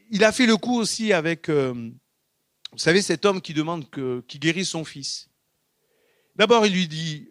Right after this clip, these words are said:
euh, « Qu'est-ce que tu veux ? » Il avait son fils qui était malade, quoi. « Ben, c'est, je veux que tu guérisses mon fils. » Et puis, «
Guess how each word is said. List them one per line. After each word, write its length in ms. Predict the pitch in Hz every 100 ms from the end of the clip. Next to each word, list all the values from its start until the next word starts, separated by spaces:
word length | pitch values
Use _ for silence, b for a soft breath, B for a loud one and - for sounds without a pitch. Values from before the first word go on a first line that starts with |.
| -
euh, « 540 | 135 127 123 123 120 117 _ _ _ _ _ _ _ _ _
Qu'est-ce 140 | 185
que 80 | -
tu 180 | 175 156
veux ? » 240 | 147 269 - _ _ _ _
Il 60 | 135
avait 100 | 151
son 200 | - 160
fils 200 | - 196
qui 100 | 170
était 140 | 156
malade, 400 | 143 151 156 143
quoi. « 300 | - 107 101 _ _
Ben, 200 | 113 110
c'est, 560 | 101 120 104 107 110 - _ _
je 120 | -
veux 60 | 120
que 60 |
tu 120 | - 135
guérisses 300 | 131 143 175
mon 140 | 220
fils. » 300 | - 240 -
Et 40 | -
puis, « 200 | -